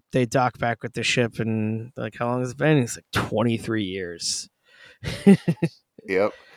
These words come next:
Speaker 2: And it was at that moment, so I thought, "Okay, time is gonna be the big resource. They're gonna have to figure out how to minimize time." So I thought that was gonna be, like, basically what the movie was about, or the, the big crisis is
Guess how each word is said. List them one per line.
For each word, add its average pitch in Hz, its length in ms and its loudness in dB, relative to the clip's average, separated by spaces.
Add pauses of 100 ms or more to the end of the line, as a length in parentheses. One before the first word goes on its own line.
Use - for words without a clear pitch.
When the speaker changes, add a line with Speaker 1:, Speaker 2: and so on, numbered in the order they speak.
(200)
Speaker 2:
And 120 180 4
it - 20 2
was 120 220 0
at 92 220 -4
that 143 260 4
moment, 143 440 2
so 104 380 2 (720)
I 131 200 4
thought, 120 480 4 (340)
"Okay, 98 360 2
time 107 500 2
is 98 100 0
gonna 101 180 0
be 101 220 -2
the 90 100 -2
big 90 220 2
resource. 90 640 0
They're 85 140 -4
gonna 87 120 -4
have 87 120 -2
to - 80 -12
figure 92 340 0
out 87 140 4
how 87 120 2
to 85 60 -2
minimize 85 540 -4
time." 90 400 -4
So 85 180 -4
I 87 80 -2
thought 87 380 -4
that 107 260 4
was 92 200 -6
gonna 87 180 -8
be, 87 240 -6
like, 80 280 -2 (340)
basically 98 500 2
what - 160 -4
the 82 80 -6
movie 85 320 -2
was 78 180 -2
about, 78 420 2
or 71 160 -4
the, 69 120 -10
the 71 120 -4
big 80 200 -2
crisis 82 580 -2
is 76 300 -8